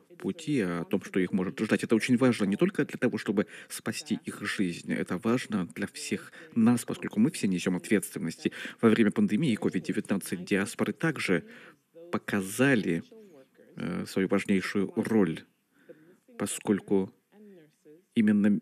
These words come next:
миг-, благодаря мигрантам появились столь необходимые врачи,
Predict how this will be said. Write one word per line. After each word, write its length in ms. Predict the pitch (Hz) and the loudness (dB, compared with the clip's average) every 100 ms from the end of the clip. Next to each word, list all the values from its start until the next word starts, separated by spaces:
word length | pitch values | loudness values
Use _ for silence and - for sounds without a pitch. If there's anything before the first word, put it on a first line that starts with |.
| - | 2
миг-, 360 | 110 104 95 | 2 2 0
благодаря 560 | - 110 104 98 110 95 - | 2 4 4 2 2 2 2
мигрантам 880 | 110 98 117 127 127 - 87 87 - - _ - | 2 4 4 4 4 0 -2 -4 -10 -20 _ -2
появились 600 | 104 98 107 123 85 - | 0 2 4 4 2 -4
столь 320 | - 123 110 | 4 6 6
необходимые 800 | 110 - - 101 95 95 95 - - | 4 2 -2 0 0 2 0 -2 -4
врачи, 600 | 95 90 - 120 123 | -4 -4 -4 -2 -2